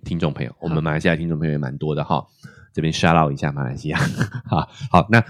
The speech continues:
Speaker 1: 所以他，马来西亚据我所知，我们的在那边的华人又更加的保守，
Speaker 2: 嗯。
Speaker 1: 更加传统一点，所以这种情况应该是更常见。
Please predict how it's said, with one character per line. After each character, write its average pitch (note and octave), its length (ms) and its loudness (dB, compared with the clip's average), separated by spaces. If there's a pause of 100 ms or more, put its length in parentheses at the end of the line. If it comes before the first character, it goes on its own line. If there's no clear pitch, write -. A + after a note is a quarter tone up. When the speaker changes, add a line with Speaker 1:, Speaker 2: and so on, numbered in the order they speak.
(120)
Speaker 1:
所 - 140 2
以 A#2+ 180 2 (300)
他， B2 320 4 (220)
马 F#2 160 4
来 E2 80 4
西 A2 80 2
亚 F#2+ 100 4
据 E2 160 -2
我 C#2+ 240 0
所 D2 220 -4
知， - 340 -8
我 - 80 -10
们 D#2 140 -4
的 D#2 300 -2 (120)
在 G#2 160 4
那 G2 60 0
边 F#2 120 2
的 - 80 -6
华 D2 240 -2
人 D2+ 160 -4
又 D2+ 160 -6 (160)
更 D2 300 0
加 C#2+ 320 -4
的 D2+ 180 -4 (160)
保 C2+ 240 0
守， - 460 -4
Speaker 2:
嗯。 E3+ 280 0
Speaker 1:
更 D#3+ 140 0
加 D#2 160 -2
传 C#2 220 -8
统 B1+ 180 -14
一 C#2 60 -14
点， - 180 -8 (200)
所 - 100 2
以 B2+ 40 6
这 B2+ 40 -4
种 A2+ 140 2
情 D#2 180 -6
况 E2 300 0
应 D#2+ 160 -4
该 D#2 180 -2
是 - 180 -12 (240)
更 F#2 180 0
常 - 220 -12 (140)
见。 - 220 -8